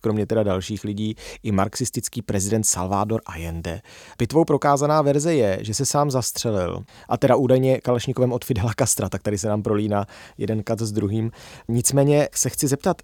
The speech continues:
je to teda skutečně potvrzené všemi nezávislé ověřitelnými zdroji, anebo je jednou z možných variant, že ho skutečně v tom paláci zabili chilské jednotky pod vedením Augusta Pinocheta?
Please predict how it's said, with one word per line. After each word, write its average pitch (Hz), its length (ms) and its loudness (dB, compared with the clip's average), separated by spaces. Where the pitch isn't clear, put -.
je 104 140 0
to 165 120 4
teda 190 180 4
skutečně 156 440 0
potvrzené 127 1000 6
všemi 131 680 2
nezávislé 123 840 4
ověřitelnými 123 840 4
zdroji, 117 580 6
anebo 139 460 0
je 202 280 -2
jednou 165 500 6
z 175 120 2
možných 190 520 4
variant, 139 460 4
že 117 120 0
ho 139 80 2
skutečně 143 440 -2
v - 60 -8
tom 139 120 -4
paláci 131 360 0
zabili 120 320 0
chilské 120 300 2
jednotky 113 320 2
pod 104 180 0
vedením 107 420 2
Augusta 110 380 -6
Pinocheta? 113 540 -10